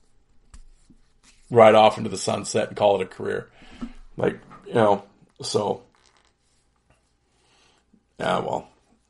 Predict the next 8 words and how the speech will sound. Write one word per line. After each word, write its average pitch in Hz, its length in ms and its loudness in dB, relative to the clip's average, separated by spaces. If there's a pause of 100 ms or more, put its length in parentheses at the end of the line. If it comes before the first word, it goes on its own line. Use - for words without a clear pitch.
(400)
So, 127 160 0
yeah, 123 380 12
minor 117 280 4
league 110 180 0
hockey 92 520 4
is, - 340 -10 (260)
yeah, 50 220 -14 (960)
whatever. - 440 -14